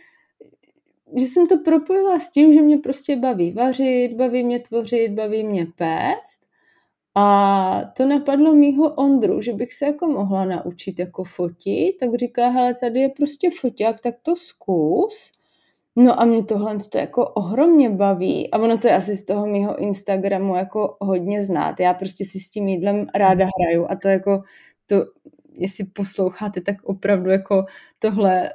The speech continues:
Speaker 1: zdůrazňuji, jako nemusíte se s tím jídlem takhle jako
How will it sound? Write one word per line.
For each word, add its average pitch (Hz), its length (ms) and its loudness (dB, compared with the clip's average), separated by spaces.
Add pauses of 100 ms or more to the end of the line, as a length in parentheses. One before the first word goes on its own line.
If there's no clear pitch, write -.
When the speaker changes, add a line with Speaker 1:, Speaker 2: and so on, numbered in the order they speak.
Speaker 1:
zdůrazňuji, 214 720 2
jako 190 260 -2
nemusíte 202 600 4
se 185 180 -6
s - 140 -6
tím 254 220 8
jídlem 214 320 0
takhle 220 320 -2
jako 226 200 0